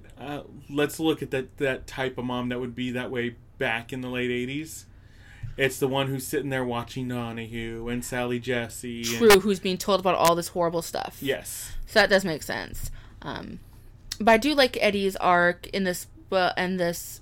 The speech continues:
Speaker 2: chapter, in this film,
Speaker 1: Mm-hmm.
Speaker 2: um, because he does stand up to his mom. A lot of the kids actually do stand up to their parents,
Speaker 1: Mm-hmm.
Speaker 2: which I think is redeemable.
Speaker 1: Mm-hmm.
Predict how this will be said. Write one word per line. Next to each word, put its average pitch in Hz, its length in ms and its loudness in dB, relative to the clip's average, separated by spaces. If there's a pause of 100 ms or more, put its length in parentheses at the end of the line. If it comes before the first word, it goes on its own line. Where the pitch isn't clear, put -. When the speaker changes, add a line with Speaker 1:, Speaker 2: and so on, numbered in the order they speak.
(120)
Speaker 2:
chapter, 214 380 2
in 226 80 0
this 202 140 -6
film, 220 340 0 (240)
Speaker 1:
Mm-hmm. 131 160 -6 (240)
Speaker 2:
um, 175 240 -4
because 214 300 2
he 254 100 -2
does 226 320 8
stand 190 260 0
up 180 80 -2
to 214 80 0
his 185 120 2
mom. 170 480 2 (380)
A 208 80 4
lot 233 220 8
of 262 60 8
the 262 60 0
kids 247 160 -2
actually 208 240 4
do 190 120 0
stand 180 260 0
up 170 80 -4
to - 80 -14
their 185 100 2
parents, 190 560 2
Speaker 1:
Mm-hmm. 190 160 -4
Speaker 2:
which 185 220 2
I 180 160 2
think 180 680 -4
is 165 640 2 (120)
redeemable. 214 720 -2
Speaker 1:
Mm-hmm. 151 160 -4